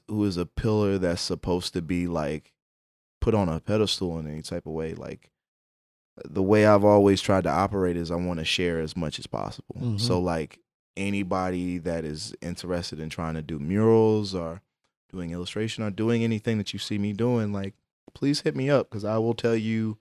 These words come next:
Speaker 1: I will give you the step-by-step game plan of everything. I'll share templates. I'll share, I'll share equipment, ladders, generators, projectors,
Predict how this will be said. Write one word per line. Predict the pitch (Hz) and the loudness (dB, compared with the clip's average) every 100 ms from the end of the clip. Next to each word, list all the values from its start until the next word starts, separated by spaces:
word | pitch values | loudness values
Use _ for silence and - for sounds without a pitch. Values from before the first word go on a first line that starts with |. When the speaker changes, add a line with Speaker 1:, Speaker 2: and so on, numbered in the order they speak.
| _ _ _ - | _ _ _ -2
Speaker 1:
I | 131 | 0
will | 127 | 2
give | 117 104 | 2 0
you | 101 | -2
the | 85 | -4
step-by-step | - 135 127 - 123 - 127 123 113 | -2 0 0 0 0 0 -2 -2 0
game | 110 110 | 0 0
plan | - 113 101 | -2 -4 -2
of | 90 104 | -2 2
everything. | 107 104 - 110 107 | 2 2 -2 -2 -2
I'll | 95 | -4
share | - 107 90 - | -4 -6 -8 -8
templates. | - 117 117 117 104 - | -8 -8 -6 -6 -6 -8
I'll | 113 107 | -6 -4
share, | - 110 107 101 - _ _ _ _ - - | -2 2 2 0 -4 _ _ _ _ -20 -4
I'll | 107 | -2
share | 104 107 85 | 0 2 0
equipment, | - - 113 117 113 104 - | 0 2 4 4 0 0 -4
ladders, | 104 107 107 110 107 104 113 | 0 2 2 2 0 -2 -6
generators, | 95 107 110 110 107 107 104 - | -2 0 2 4 4 2 0 -4
projectors, | 90 104 107 110 104 104 | -6 -2 -2 -2 -8 -8